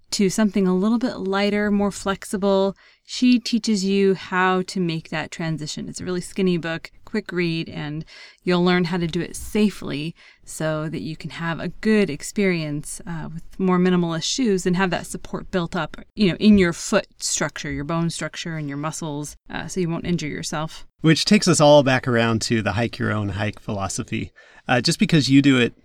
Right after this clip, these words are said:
Speaker 2: different from someone else, that's fine. Do it. You know, if, if you're the one that's different, don't worry about it.
Speaker 1: Right. Yeah. One of the rangers that we connected with said he could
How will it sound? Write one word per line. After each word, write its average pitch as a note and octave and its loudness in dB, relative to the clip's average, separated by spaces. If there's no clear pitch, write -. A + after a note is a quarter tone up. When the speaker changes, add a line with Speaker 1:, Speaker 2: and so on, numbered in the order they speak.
Speaker 2:
different B2 0
from A#2+ 0
someone A#2+ 0
else, A#2 0
that's G#3 -4
fine. A2 -2
Do C3+ 4
it. G2+ -2
You A#2+ 0
know, A#2+ 2
if, A2+ -2
if B2 -8
you're C3+ 4
the C#3+ 4
one C3+ 2
that's B2 -2
different, A#2+ -4
don't C3+ 2
worry G2+ -4
about - -14
it. - -16
Speaker 1:
Right. D4 6
Yeah. A#3+ 6
One A#3+ 6
of C#4 8
the B3+ 6
rangers A3+ 6
that F#3 0
we G3+ 2
connected F#3 2
with F3+ 4
said F#3 2
he A#3 4
could - 0